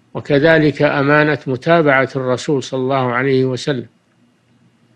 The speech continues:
أخل بها أكثر الخلق، ركبوا البدع والمحدثات وتركوا سنة الرسول صلى الله عليه وسلم.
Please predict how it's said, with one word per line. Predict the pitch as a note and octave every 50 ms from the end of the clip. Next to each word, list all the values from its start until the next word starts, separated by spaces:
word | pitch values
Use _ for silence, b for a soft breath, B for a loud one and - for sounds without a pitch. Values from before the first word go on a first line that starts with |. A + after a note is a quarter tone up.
| _ _ _ _ _ -
أخل | - - D3 D3 D3+ D3+ D3 C#3+
بها | C3 C3+ C#3 C3 C#3 C#3+ C3+
أكثر | B2 - - - B2+ B2 B2+
الخلق، | A#2+ - - C#3 B2+ A2+ - _ _ _ _ _ _ _ _ _ _ _ _ _ _ _ _ _ _ - -
ركبوا | A2+ C3 C#3+ - - C#3+ C3+ B2+ C3+
البدع | B2+ A#2+ C3 C#3+ C3 B2 C3+ A#2+ B2
والمحدثات | B2+ B2 B2 B2 A#2+ A2+ - - C3 A#2 F#2+ B2+ C3+ D3 E3 D#3+ - - _ _ _ _ _ _ _ _ _ _ _ _ _ _ _ _ _ _ _ _ -
وتركوا | - A#2 - - D3+ D3+ D3 C#3 - - C3+ B2
سنة | - - D3+ D3 C3+ C3 A#2+ - -
الرسول | B2 A#2+ B2 B2 A#2+ - C#3+ C3+ C3+ C3 A#2+
صلى | - - D3 C#3 C3 B2
الله | A#2+ B2 B2+ C3 B2 A#2+ B2 A#2
عليه | A#2 A#2+ B2 B2 A2+ A2 A2+
وسلم. | A2 G#2 F#2+ - - A2+ F#2+ -